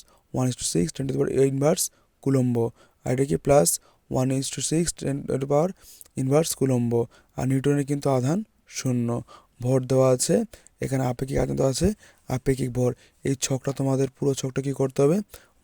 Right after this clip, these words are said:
মুখস্থ রাখতে হবে। পারমাণবিক সংখ্যা, অ্যাটমিক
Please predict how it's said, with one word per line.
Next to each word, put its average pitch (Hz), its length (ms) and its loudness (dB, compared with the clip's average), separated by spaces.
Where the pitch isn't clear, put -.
মুখস্থ 135 360 0
রাখতে 123 280 -4
হবে। 120 240 -2
পারমাণবিক 143 500 4
সংখ্যা, 123 320 -2
অ্যাটমিক 143 320 2